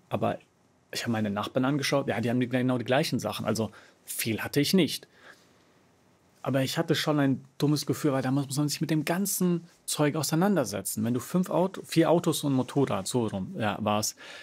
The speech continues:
ja, dann musst du dich um den Reifenwechsel kümmern, dann musst du die ganze, äh, äh, nicht Miete, das heißt dann, ähm, Vergütung bezahlen, damit du das, ja, auch hast, ne? Du musst die g-, bekau-,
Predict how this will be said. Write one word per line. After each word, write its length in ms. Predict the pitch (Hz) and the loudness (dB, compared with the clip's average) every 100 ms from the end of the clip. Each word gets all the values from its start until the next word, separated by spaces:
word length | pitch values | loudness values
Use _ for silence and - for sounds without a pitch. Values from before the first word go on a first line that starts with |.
| - - - | -18 -18 0
ja, 120 | 135 | 2
dann 160 | 123 135 | 4 2
musst 200 | 131 147 | 0 0
du 60 | |
dich 220 | 120 - | -2 0
um 140 | 123 117 | 0 -2
den 220 | 135 127 | -2 2
Reifenwechsel 640 | 143 139 - 107 101 - | 2 2 0 -4 -2 -6
kümmern, 320 | - 107 101 101 | -8 -6 -4 -2
dann 120 | 107 | -2
musst 200 | 120 - | -2 -2
du 80 | 117 | -2
die 140 | 123 | 0
ganze, 520 | 127 127 139 131 127 | 0 0 0 0 0
äh, 680 | 139 127 127 127 127 123 123 | 0 0 0 -2 -2 0 -2
äh, 20 | |
nicht 400 | 127 208 131 123 | -4 -4 -4 -2
Miete, 280 | 135 135 120 | 0 0 -2
das 200 | 113 - | -4 -2
heißt 200 | 117 - | -2 -2
dann, 200 | 113 110 - | -2 -2 -2
ähm, 500 | 110 107 104 104 107 _ - - | -2 -2 -2 -4 -6 _ -20 -20
Vergütung 500 | - 120 143 165 131 | -4 0 0 0 0
bezahlen, 520 | 113 - 113 110 104 - | 0 -4 -4 -2 -2 0
damit 240 | 117 120 | -2 0
du 80 | 120 | -2
das, 260 | 123 - - | -2 -4 -4
ja, 260 | 123 117 110 | 0 0 0
auch 220 | 113 - | -2 -2
hast, 280 | 147 127 - | 0 0 -2
ne? 120 | 127 | -2
Du 80 | 113 | 0
musst 220 | 117 113 | -2 0
die 100 | 123 110 | -2 -4
g-, 180 | - | -6
bekau-, 340 | 185 151 - | -6 -4 -6